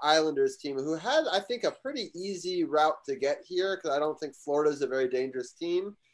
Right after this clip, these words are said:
Uh, they probably should never have made the playoffs, right? Um, what are,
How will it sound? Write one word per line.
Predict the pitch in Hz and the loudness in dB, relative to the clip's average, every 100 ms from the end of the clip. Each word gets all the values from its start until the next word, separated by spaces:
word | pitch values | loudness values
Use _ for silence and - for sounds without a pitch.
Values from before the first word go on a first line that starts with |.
| _ _ | _ _
Uh, | 131 135 135 | 2 4 4
they | 135 | 4
probably | 139 147 139 135 | 2 0 -2 -2
should | 143 | -4
never | 139 131 131 | -4 -2 -2
have | 117 | -2
made | 127 139 | -2 -2
the | 156 | -2
playoffs, | 156 165 175 180 - - | -2 0 2 0 -4 -4
right? | 139 147 156 - | 2 2 2 0
Um, | 123 139 139 135 135 131 127 - _ _ _ 160 | 2 6 8 6 4 0 -8 -14 _ _ _ 0
what | 160 214 | 4 6
are, | 208 185 | 4 0